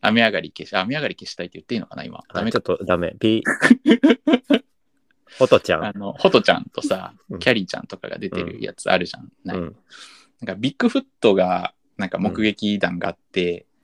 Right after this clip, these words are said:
Speaker 2: うん。おー。
Speaker 1: で、その鳴き声のなんか動画があって、で、
Speaker 2: うん。
Speaker 1: それは本当になんか普通の、他の動物じゃなくてビッグフットなのかみたいなのとかをやってて。
Speaker 2: うん。
Speaker 1: で、その音響、お-、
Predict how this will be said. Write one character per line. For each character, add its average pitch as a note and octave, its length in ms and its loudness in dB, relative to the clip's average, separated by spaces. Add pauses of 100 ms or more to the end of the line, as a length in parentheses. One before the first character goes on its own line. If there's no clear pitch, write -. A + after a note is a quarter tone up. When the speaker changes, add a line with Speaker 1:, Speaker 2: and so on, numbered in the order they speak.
(100)
Speaker 2:
う G2+ 40 0
ん。 - 20 2
お F#2 340 0
ー。 - 20 -6
Speaker 1:
で、 - 160 0 (180)
そ - 120 -4
の C#3+ 340 4 (300)
鳴 A#2 180 2
き D#3+ 140 2
声 D#3 400 4 (420)
の F2+ 160 -2
な E2+ 80 -4
ん E2 40 -10
か E2+ 80 -6
動 G2 200 2
画 F#2 100 -2
が F2+ 120 2
あ - 20 4
っ F2 80 -8
て、 - 200 -18
で、 A#2+ 200 -14 (200)
Speaker 2:
う - 40 -4
ん。 - 20 -2
Speaker 1:
そ C#3 80 0
れ C#3+ 80 4
は D3 120 6
本 C#3+ 240 -6
当 C3+ 120 -4
に C3 200 -2
な C3 80 -2
ん B2+ 40 -8
か - 100 -8
普 - 100 -14
通 B2 160 -4
の、 A#2+ 180 -4
他 C#3 220 2
の C3+ 100 4
動 C3 180 6
物 C3 160 -2
じ B2+ 100 -4
ゃ A#2+ 40 0
な B2+ 120 0
く - 60 -20
て - 80 -10
ビ F#2 120 -10
ッ - 40 -12
グ G2+ 100 -8
フ A#2 60 -4
ッ - 20 -4
ト F#2 120 -6
な - 80 -8
の - 100 -12
か - 160 -6
み - 80 -20
た - 140 -18
い - 60 -20
な - 60 -20
の - 60 -20
と - 100 -20
か - 120 -12
を - 60 -10
や - 80 -2
っ - 20 0
て F#2 60 0
て。 E2+ 60 -4
Speaker 2:
う - 80 -12
ん。 F2+ 120 -18 (500)
Speaker 1:
で、 B2+ 100 0
そ C3+ 100 2
の B2+ 300 2 (300)
音 C3+ 220 6
響、 C3+ 340 6
お-、 C3+ 200 4